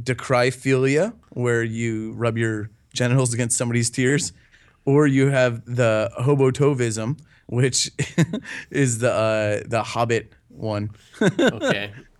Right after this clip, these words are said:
Speaker 2: Oh, man. I'm gonna go with, <laughs> this is ridiculous.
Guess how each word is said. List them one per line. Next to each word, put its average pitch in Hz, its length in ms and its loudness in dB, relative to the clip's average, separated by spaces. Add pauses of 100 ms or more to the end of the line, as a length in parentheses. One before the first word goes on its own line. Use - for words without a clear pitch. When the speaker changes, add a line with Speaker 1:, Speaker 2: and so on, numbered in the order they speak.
(100)
Speaker 2:
Oh, 120 300 -6
man. 113 420 -6
I'm 139 160 -8
gonna 196 180 -8
go 147 240 -6
with, 127 360 -2 (840)
<laughs> - 80 2 (1200)
this 156 220 -12
is 110 120 -14
ridiculous. 107 720 -14